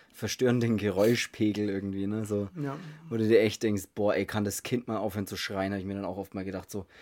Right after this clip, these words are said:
Speaker 1: das macht mich wahnsinnig, wenn das Kind schreit und dann schreit die Nächste und die am Bett, die die ganze Zeit rüttelt
Speaker 2: Ja,
Speaker 1: und ich hab mir echt
Speaker 2: das
Speaker 1: gedacht,
Speaker 2: hat
Speaker 1: Alter.
Speaker 2: <laughs> entweder ich dreh durch oder ich schrei einfach
Speaker 1: Entweder ich
Speaker 2: mit.
Speaker 1: mach jetzt dem Ganzen ein Ende und,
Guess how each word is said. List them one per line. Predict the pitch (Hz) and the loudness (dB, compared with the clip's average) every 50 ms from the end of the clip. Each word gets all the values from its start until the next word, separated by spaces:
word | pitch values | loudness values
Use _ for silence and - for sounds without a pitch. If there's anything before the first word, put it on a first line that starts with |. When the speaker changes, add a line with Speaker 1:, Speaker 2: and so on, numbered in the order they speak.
| - - - | -20 -18 -14
Speaker 1:
das | - 98 | -4 0
macht | 104 107 101 - | 0 0 0 0
mich | 113 101 90 98 | -2 -4 -2 0
wahnsinnig, | 110 104 104 113 120 113 110 113 110 101 101 | 2 2 4 4 2 0 0 -2 -2 -2 -2
wenn | 107 | -2
das | 110 101 - - | -2 -4 -4 -6
Kind | - 131 135 131 | -6 -4 -4 -4
schreit | - - 123 117 123 123 110 | -6 -8 -6 -6 -6 -4 -4
und | 117 113 | -4 -4
dann | 107 101 | -4 -4
schreit | - - 104 107 110 104 | -4 -2 0 0 0 0
die | - 110 | 0 -2
Nächste | 107 113 120 - - - - 127 | -2 -2 -4 -6 -6 -4 -2 -2
und | 120 113 104 | 0 -2 -2
die | 110 107 | -2 -2
am | 101 104 95 | -2 -2 -2
Bett, | - - 107 - - - - - - - - - - _ - | -2 -2 -2 -2 -4 -10 -18 -20 -20 -20 -20 -20 -18 _ -6
die | 123 113 | -2 -2
die | 120 110 | 0 0
ganze | - 113 113 113 117 117 | 0 0 0 -2 -4 -6
Zeit | - - 123 120 120 113 110 101 | -4 -2 0 0 0 0 -2 -2
rüttelt | 117 127 131 135 170 | -2 2 4 6 6
Speaker 2:
Ja, | 151 151 | 6 6
Speaker 1:
und | 156 | 4
ich | 151 113 | 4 2
hab | 107 | 0
mir | - 104 | 0 0
echt | 107 - | 0 2
Speaker 2:
das | 170 160 - - | 2 2 2 2
Speaker 1:
gedacht, | - 180 165 | 0 0 0
Speaker 2:
hat | 156 156 156 - 151 156 151 - - - | 0 0 -4 -6 -8 -8 -8 -6 -2 -2
Speaker 1:
Alter. | 170 165 156 - - - - - 247 247 | -2 -2 -2 -6 -12 -18 -18 -18 -18 -18
Speaker 2:
<laughs> | - - - - - 165 - | -18 -18 -20 -18 -18 -16 -8
entweder | - - 180 185 190 175 170 160 165 165 | -4 0 2 4 4 4 4 6 4 4
ich | 160 156 | 2 2
dreh | 156 160 156 160 | 2 2 2 2
durch | 156 156 165 170 156 160 | 2 2 0 2 2 2
oder | 151 151 | 2 4
ich | 151 147 | 4 4
schrei | - 156 147 143 | 4 4 4 2
einfach | 143 127 - 156 | 0 0 0 2
Speaker 1:
Entweder | - - 135 127 131 139 139 | 4 4 6 8 10 10 10
ich | 143 139 - | 10 8 8
Speaker 2:
mit. | 127 | 6
Speaker 1:
mach | 131 131 185 | 4 6 4
jetzt | 160 - - - | 4 2 2 2
dem | 131 117 | 4 4
Ganzen | 110 120 131 120 107 117 110 113 | 4 4 4 4 2 2 0 2
ein | - | 2
Ende | - 101 123 156 160 156 151 147 165 165 135 | 2 4 6 6 6 6 6 8 8 8 8
und, | 131 127 123 - | 6 4 2 0